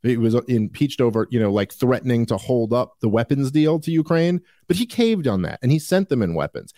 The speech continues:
And even at the time when officials were asked, "Well, won't this be, you know, w-, should we be sending these weapons in?" They said, "Oh, it was gonna be a deterrent against Vladimir Putin,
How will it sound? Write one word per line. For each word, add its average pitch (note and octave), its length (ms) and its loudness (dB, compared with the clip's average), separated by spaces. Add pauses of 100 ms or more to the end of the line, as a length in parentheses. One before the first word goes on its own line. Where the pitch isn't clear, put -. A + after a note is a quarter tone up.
(160)
And D3+ 120 -2
even G3+ 200 0
at A3+ 80 -2
the F#3 60 -4
time D#3+ 440 0 (140)
when C#3 320 2
officials D#3+ 440 0
were B2 180 0
asked, D#3 300 0
"Well, A#2 200 0
won't A#2+ 240 -2
this A#2+ 140 0
be, A#2+ 320 0
you B2 200 0
know, F#2+ 220 0 (240)
w-, A2 160 -2 (220)
should B2 180 -2
we A#2+ 120 0
be A#2 100 0
sending A#2+ 260 0
these G2+ 160 0
weapons C3 340 -2
in?" C#3 160 2 (200)
They G3+ 160 2
said, E3+ 280 -2 (220)
"Oh, G3+ 260 2
it D#3 60 -4
was D#3 160 2
gonna D#3+ 220 0
be D3+ 160 0
a E3 60 2
deterrent D#3+ 760 -2 (420)
against C#3+ 300 0
Vladimir A#2 400 0
Putin, F#2 420 -4